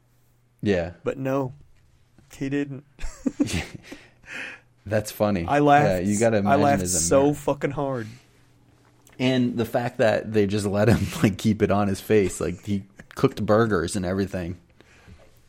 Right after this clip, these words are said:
Speaker 2: Right.
Speaker 1: And they just weren't, like, they just never told him.
Speaker 2: <laughs>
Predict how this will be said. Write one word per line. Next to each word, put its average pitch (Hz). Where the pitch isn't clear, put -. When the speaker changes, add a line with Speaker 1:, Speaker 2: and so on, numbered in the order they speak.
Speaker 2:
Right. 156
Speaker 1:
And 107
they 104
just 104
weren't, 101
like, 92
they 98
just 92
never 92
told 85
him. 85
Speaker 2:
<laughs> -